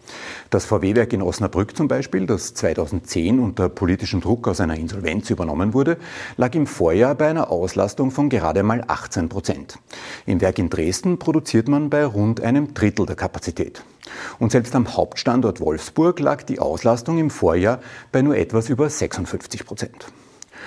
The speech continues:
Unter solchen Auslastungsproblemen leiden fast alle deutschen Autofabriken,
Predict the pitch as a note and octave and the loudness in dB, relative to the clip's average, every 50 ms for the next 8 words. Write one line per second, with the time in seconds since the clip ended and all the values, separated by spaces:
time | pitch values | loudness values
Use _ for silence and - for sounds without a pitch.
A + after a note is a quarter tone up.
0 | - - - - - - - - A#2+ G#2+ - A2 - A#2+ G#2+ G2+ A2 G2 D2 D2 | -14 -14 -14 -16 -18 -14 -6 -4 -2 2 2 2 2 2 0 0 -2 -4 -2 -2
1 | D#2 G2 C#3 B2+ D3 - E3+ D#3 - - C3+ A#2+ C3 C#3 D3+ E3+ F3 D3+ A2 F2+ | 0 2 2 2 2 2 -4 -4 -2 -2 -2 0 2 0 2 0 0 2 2 2
2 | F#2+ B2 C#3 C#3 - D#3+ C#3 - - - E2 E2 E2+ E2+ F#2 - F2 D2+ - - | 2 2 0 0 0 -2 -2 -2 -6 -4 -2 0 2 2 2 4 2 2 2 -2
3 | - F#2+ E2 - - - - - G2 - - - - - E2+ F2 | -4 -4 -4 -4 -6 -6 -4 -6 -6 -4 -6 -10 -10 -10 -10 -10